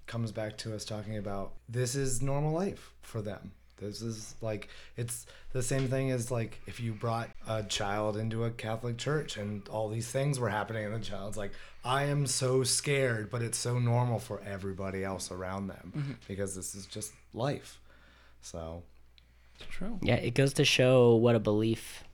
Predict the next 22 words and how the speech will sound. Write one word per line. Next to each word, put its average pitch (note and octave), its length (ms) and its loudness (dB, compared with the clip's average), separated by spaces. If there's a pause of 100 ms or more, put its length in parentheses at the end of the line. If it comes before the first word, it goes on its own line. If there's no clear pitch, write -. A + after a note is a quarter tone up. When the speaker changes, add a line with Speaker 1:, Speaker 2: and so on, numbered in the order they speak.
(240)
Speaker 3:
in G2+ 180 0
something, F#2+ 600 0
the A2+ 80 6
extent - 640 4 (600)
that A2+ 180 6
belief G#2+ 540 4
will G2+ 200 4
take G#2 340 0 (480)
someone, G2 520 -2 (600)
you G#2 160 2
know? F#2 260 0 (400)
We A#2 160 8
know A#2 580 8 (460)
wholeheartedly A2 920 6 (440)
that G2 260 2 (440)
doing A2 240 6
harm A2+ 340 4
to A#2 100 2
another G#2 240 4
person A2+ 440 0
is F#2 120 -2
bad, G#2+ 540 6